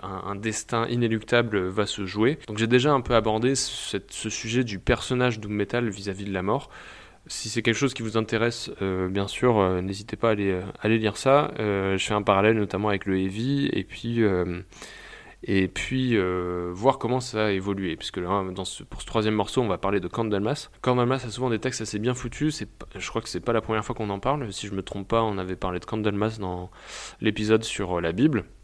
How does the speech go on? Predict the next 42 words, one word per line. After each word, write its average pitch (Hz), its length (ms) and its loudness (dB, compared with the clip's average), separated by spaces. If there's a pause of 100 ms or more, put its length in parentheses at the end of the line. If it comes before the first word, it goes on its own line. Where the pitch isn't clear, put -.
(160)
Et - 20 -6
donc 107 140 -2
on 113 60 4
va 98 60 4
reparler 113 360 4
d'un 98 100 0
morceau 92 280 -4
de 107 60 -8
Nightfall. 120 440 -2 (280)
Mais 117 140 8
voilà, 101 240 10
en, 90 80 -4
en 101 320 2
l'occurrence 113 400 0
dans 110 80 0
cet - 220 -6
article, 131 280 -2
je - 60 -12
parlais 107 220 0
de, 98 220 -4
je - 100 -10
partais - 320 -4
de, 101 180 -2
de 98 180 -4
groupes 104 240 -4
comme 98 200 -6
Candlemas 104 520 -2
notamment, 101 380 -4
donc 92 180 -6
un 90 60 -2
peu 101 160 -4
doom 101 240 -4
traditionnel, 107 640 0 (240)
qui - 160 -2
ont 127 160 8
un 104 60 6
rapport 98 360 4
avec 92 160 -2
ce - 120 -6
côté, 110 360 0
euh, 87 240 2
bah, 78 220 -4